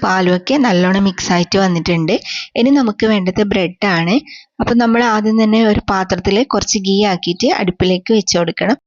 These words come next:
ലോ ഫ്ലെയിമിൽ തന്നെ വെച്ച് കൊടുക്കണേ. എന്നിട്ട് നമ്മൾ ഈ മുട്ടേൻ്റെ മിക്സിലേക്ക് ബ്രെഡ് ഇതുപോലെ നല്ലോണം ഡിപ്പ് ചെയ്തതിന് ശേഷം നമുക്ക് ഇതുപോലെ ഒന്ന് സെറ്റ് ചെയ്ത് കൊടുക്കാം. ബ്രെഡ് ഫുള്ളായിട്ട് വെക്കാൻ പറ്റുന്നില്ലെങ്കിൽ ഞാനിപ്പോൾ ചെയ്യുന്ന പോലെ കട്ട് ചെയ്തിട്ട് ഷേപ്പ് ആക്കിയിട്ട്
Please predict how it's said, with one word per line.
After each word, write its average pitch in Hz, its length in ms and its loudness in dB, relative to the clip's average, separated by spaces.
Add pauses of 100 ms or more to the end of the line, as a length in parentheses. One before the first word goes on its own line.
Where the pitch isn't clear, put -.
(300)
ലോ 220 160 2 (100)
ഫ്ലെയിമിൽ 220 380 0
തന്നെ 214 240 2
വെച്ച് 208 240 0
കൊടുക്കണേ. 180 420 0 (280)
എന്നിട്ട് 196 380 0
നമ്മൾ 196 220 2 (140)
ഈ 208 100 0 (100)
മുട്ടേൻ്റെ 190 420 0
മിക്സിലേക്ക് 185 720 -2 (480)
ബ്രെഡ് 196 300 -2
ഇതുപോലെ 180 480 0
നല്ലോണം 185 540 0
ഡിപ്പ് 202 320 -2
ചെയ്തതിന് 180 340 0 (100)
ശേഷം 185 280 0 (100)
നമുക്ക് 196 260 -2
ഇതുപോലെ 175 400 0
ഒന്ന് 185 200 -2
സെറ്റ് - 280 -6
ചെയ്ത് 165 200 0
കൊടുക്കാം. 165 400 -2 (1080)
ബ്രെഡ് 233 380 0
ഫുള്ളായിട്ട് 220 540 0
വെക്കാൻ 247 300 -2
പറ്റുന്നില്ലെങ്കിൽ 202 640 0 (120)
ഞാനിപ്പോൾ 208 380 -4
ചെയ്യുന്ന 185 400 -4
പോലെ 180 340 0
കട്ട് 190 260 -6
ചെയ്തിട്ട് 185 380 -2
ഷേപ്പ് 185 380 -4
ആക്കിയിട്ട് 180 400 -6